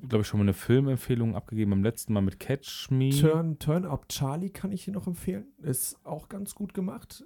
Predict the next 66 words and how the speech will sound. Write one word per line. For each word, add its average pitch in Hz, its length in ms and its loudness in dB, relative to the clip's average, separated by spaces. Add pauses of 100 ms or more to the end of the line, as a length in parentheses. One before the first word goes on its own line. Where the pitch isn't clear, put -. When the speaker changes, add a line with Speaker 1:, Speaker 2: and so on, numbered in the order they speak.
Speaker 2:
Es 151 240 -6
läuft 139 420 0
auf 120 520 0
Netflix. 127 640 0
Ist 127 180 -8
eine 113 100 -2
Netflix 139 320 -10
Production 175 760 -8
Original. 139 680 -2
Speaker 1:
Ist 92 160 2
Ser-, 110 320 8
ist 110 180 2
eine 104 120 8
Serie? 117 340 8
Speaker 2:
Ist 170 140 8
eine 156 80 10
Serie. 185 400 4
Speaker 1:
Ja. 139 340 6
Speaker 2:
Ähm, 143 160 4
ist 139 120 -2
eine 139 180 4
Staffel 143 300 2
allerdings 117 380 2
nur 127 140 6
mit 120 480 2
auch 104 220 -4
irgendwie 104 460 -4
zehn 110 280 -2
Folgen 120 380 -4
oder 120 200 -2
so. 127 320 0 (220)
Speaker 1:
Stopp, - 400 0
da 113 80 4
muss 180 180 10
ich 156 120 8
jetzt 135 160 10
mal 120 80 6
kurz 107 160 4
unterbrechen. 82 400 2 (400)
Bist 165 280 10
du 202 140 4
auch 143 240 2
jemand, 143 300 2
der 113 80 4
das 110 280 0
ri-, 117 80 -2
den 117 260 4
das 107 420 0
richtig, 135 480 2
also 120 120 6
mich 151 160 8
hat, 151 160 2
mich 131 240 4
fuckt - 200 2
das - 140 2
immer 123 120 2
ab, - 140 -2
wenn 110 220 4
du 110 100 8
eine 104 120 8
Serie 143 520 6
guckst, - 420 0
da 147 80 -2
Speaker 2:
Ja. 127 60 2
Speaker 1:
gibt's 101 260 2
nur 90 180 6